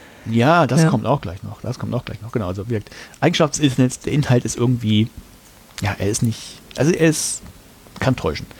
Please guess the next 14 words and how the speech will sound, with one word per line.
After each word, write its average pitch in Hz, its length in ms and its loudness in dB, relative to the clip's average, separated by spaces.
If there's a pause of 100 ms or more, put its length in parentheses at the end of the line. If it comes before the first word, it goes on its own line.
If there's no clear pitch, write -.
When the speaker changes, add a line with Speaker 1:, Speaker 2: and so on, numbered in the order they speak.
(1500)
Speaker 1:
So, 120 60 4
das 104 80 2
nächste 151 200 2
Problem 151 460 2
ist, - 380 -2 (140)
ähm, 120 680 2 (320)
der - 80 0
Inhalt 123 260 4
kann 123 140 0
sich 123 140 0
schnell 120 220 4
verändern 113 420 2
im 139 100 2
Internet. 160 440 0